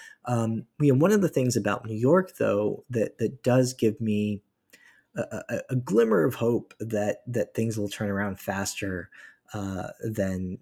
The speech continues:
than they perhaps would in, in another city is that New Yorkers, because of our subway system, because of how integrated it is, um, I think, uh, suffer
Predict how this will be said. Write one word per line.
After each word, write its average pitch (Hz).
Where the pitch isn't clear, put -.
than 101
they 92
perhaps -
would 98
in, 95
in 101
another 95
city 98
is 92
that 104
New 151
Yorkers, 143
because 127
of 139
our 113
subway 110
system, 107
because 113
of 123
how 104
integrated 101
it 98
is, 98
um, 98
I 120
think, 117
uh, 107
suffer 127